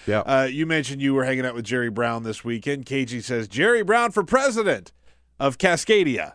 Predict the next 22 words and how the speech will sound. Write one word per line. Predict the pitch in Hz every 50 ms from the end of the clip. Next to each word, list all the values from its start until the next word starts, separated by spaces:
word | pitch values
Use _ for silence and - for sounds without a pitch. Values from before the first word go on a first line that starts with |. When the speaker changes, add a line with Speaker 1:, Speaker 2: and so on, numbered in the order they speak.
| _ -
Speaker 2:
California, | - 139 135 127 113 135 151 156 156 156 151 151
Oregon, | 151 135 135 139 143 147 143 143 143
and | 139 135 135
Washington." | 143 143 143 131 - 135 117 110 110 120 98 90 92
Speaker 1:
<laughs> |
Speaker 2:
They're | - 147 156
gonna | 147 170 160 147
have | 151 160 151
their | 160 170 175
own | 170 180 185 185 180 175 170
Speaker 1:
Oh. | 170
Speaker 2:
little | 170 160 160 156 151 135 165 110 - - - - - -
area | 170 185 180 165 156 147 139 139 135 131
out | 131 135 135 113 -
there | 143 135 127 127 127
on | 127 127
the | 127 131
left | 131 127 123 117 - -
coast. | - 139 127 113 104 104 - - 143
It's | 135 113 -
about | 139 120 135 123 120 110
time. | - 143 143 135 123 110 101 101